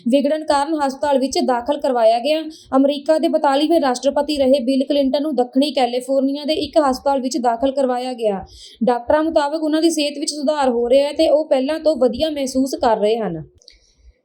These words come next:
ਹਾਕੀ ਇੰਡੀਆ ਗਿਆਰਵੀਂ ਸੀਨੀਅਰ ਰਾਸ਼ਟਰੀ ਮਹਿਲਾ ਚੈਂਪੀਅਨਸ਼ਿਪ ਉੱਤਰ ਪ੍ਰਦੇਸ਼ ਦੇ ਝਾਂਸੀ ਵਿੱਚ ਇੱਕੀ ਤੋਂ ਤੀਹ ਅਕਤੂਬਰ ਤੱਕ ਖੇਡੀ ਜਾਵੇਗੀ, ਜਿਸ ਵਿੱਚ ਅਠਾਈ ਟੀਮਾਂ ਹਿੱਸਾ ਲੈਣਗੀਆਂ।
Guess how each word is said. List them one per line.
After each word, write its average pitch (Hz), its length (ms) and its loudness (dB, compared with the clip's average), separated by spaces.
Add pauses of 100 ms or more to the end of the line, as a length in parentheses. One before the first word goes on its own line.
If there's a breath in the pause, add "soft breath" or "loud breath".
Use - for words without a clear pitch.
(280)
ਹਾਕੀ 254 260 0
ਇੰਡੀਆ 330 360 4
ਗਿਆਰਵੀਂ 285 400 -2
ਸੀਨੀਅਰ 311 420 2
ਰਾਸ਼ਟਰੀ 277 360 0
ਮਹਿਲਾ 277 320 4
ਚੈਂਪੀਅਨਸ਼ਿਪ 294 600 0 (400 loud breath)
ਉੱਤਰ 330 300 2
ਪ੍ਰਦੇਸ਼ 302 380 0
ਦੇ 285 120 0
ਝਾਂਸੀ 285 420 0
ਵਿੱਚ 269 180 0
ਇੱਕੀ 320 380 0
ਤੋਂ 320 180 4
ਤੀਹ 320 260 2
ਅਕਤੂਬਰ 285 380 0
ਤੱਕ 277 220 -2
ਖੇਡੀ 214 320 0
ਜਾਵੇਗੀ, 247 460 0
ਜਿਸ 262 240 -4
ਵਿੱਚ 294 200 -2
ਅਠਾਈ 269 320 0
ਟੀਮਾਂ 277 340 2
ਹਿੱਸਾ 269 300 -2
ਲੈਣਗੀਆਂ। 208 500 0